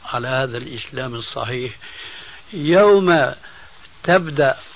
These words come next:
هذه البشائر تتجلى في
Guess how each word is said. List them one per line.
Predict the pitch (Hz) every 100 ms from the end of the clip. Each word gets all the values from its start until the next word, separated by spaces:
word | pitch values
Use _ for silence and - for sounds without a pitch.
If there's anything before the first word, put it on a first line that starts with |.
| - -
هذه | 131 156 160 156
البشائر | 151 139 139 - 180 165 147 131
تتجلى | - 135 - 127 156 170 139 127 110 - - - - - - - - -
في | 151 143 135